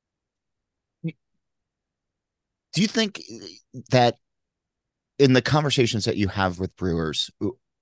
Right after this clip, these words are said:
what, how would you rank the level of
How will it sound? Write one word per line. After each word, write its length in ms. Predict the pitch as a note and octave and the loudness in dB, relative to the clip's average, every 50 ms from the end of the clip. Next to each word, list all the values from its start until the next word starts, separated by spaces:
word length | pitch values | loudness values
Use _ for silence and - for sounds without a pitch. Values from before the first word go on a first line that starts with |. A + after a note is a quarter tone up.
| _ _ _ | _ _ _
what, 280 | G2 G#2+ A#2+ D3+ - - _ _ _ _ | 0 4 4 4 4 2 _ _ _ _
how 180 | - - C#3+ D3+ | 0 2 4 4
would 120 | F3 C#3+ | 4 4
you 120 | C3+ A#2+ G2 | 2 2 2
rank 260 | G2+ F#2+ F#2+ F#2 - | 2 2 2 0 -2
the 140 | - G2+ F2+ | -2 0 2
level 380 | F#2 F#2 F2 F2 E2+ E2+ - - | 2 2 4 4 2 0 0 0
of 480 | F2+ E2+ E2 E2+ E2 E2+ D#2+ - - | 0 0 0 0 -2 -4 -8 -12 -16